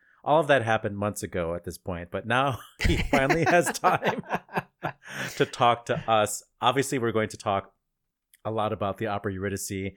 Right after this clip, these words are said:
I had sent this guy a pre-interview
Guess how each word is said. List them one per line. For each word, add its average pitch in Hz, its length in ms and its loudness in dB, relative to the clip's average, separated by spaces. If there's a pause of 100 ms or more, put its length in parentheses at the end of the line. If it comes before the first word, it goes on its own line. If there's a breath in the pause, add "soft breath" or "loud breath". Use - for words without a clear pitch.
(300 loud breath)
I 196 160 0
had 233 160 -2
sent 147 260 0
this 139 160 -2
guy 113 480 -2
a 104 180 -8 (100)
pre-interview 104 960 -8